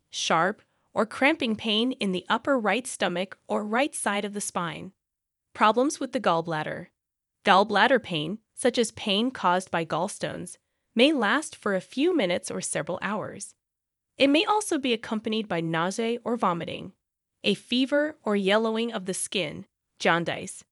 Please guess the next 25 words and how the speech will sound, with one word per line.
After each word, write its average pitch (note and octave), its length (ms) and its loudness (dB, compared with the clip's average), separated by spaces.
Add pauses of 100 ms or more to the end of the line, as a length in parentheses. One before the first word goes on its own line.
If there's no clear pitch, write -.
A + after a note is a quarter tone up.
(580)
should - 260 2
be C#4+ 100 2
treated C#4 500 -2
immediately G#3 840 -2 (200)
if A#3 160 0
you D4 100 4
have A#3+ 260 0
a G#3 60 0
known F#3+ 400 0
gallbladder F3 500 0
problem. - 480 -8 (920)
Your B3+ 200 4
chest G#3 520 2
and B3 240 2
back B3 300 0
pain G3 420 -2
may A3 180 -2
only B3+ 300 0
occur F#3 520 -4
when F#3 100 -2
you F3+ 100 -4
cough G#3 520 0
or B3+ 160 2
breathe F#3+ 280 -2
out. - 360 -6